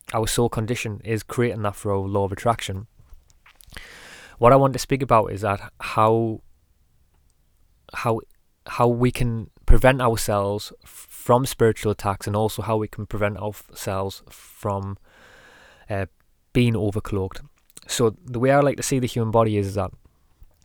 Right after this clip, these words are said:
within our human body, there's, like, a, the best way I could describe this for people who are listening on the podcast, on the audio version, is that the soul is like a, a big circle around us.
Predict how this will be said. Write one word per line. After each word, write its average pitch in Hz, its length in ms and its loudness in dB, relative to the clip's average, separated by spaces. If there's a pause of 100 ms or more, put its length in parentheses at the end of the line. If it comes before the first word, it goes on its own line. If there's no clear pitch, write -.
(380)
within 120 220 -2
our 123 160 4
human 113 280 -4
body, 110 240 0
there's, 98 260 -6
like, 98 160 -10
a, 98 340 -8
the - 60 -8
best - 220 0
way 120 80 2
I 104 40 -2
could 104 120 -8
describe 104 480 -2
this 95 340 -12
for - 120 -8
people - 260 -10
who 101 120 -6
are 95 40 -4
listening 101 260 -6
on 95 80 -8
the 95 60 -12
podcast, 98 460 -8
on 98 60 -8
the 98 120 -6
audio 104 240 -2
version, 95 360 -6 (520)
is 98 100 -6
that 98 180 -6
the 113 60 -12
soul 117 640 -2
is 104 140 -12
like 95 180 -8
a, 92 280 -10
a 104 80 -16
big 104 220 -6
circle 98 480 -2
around 95 320 -4
us. 90 240 -12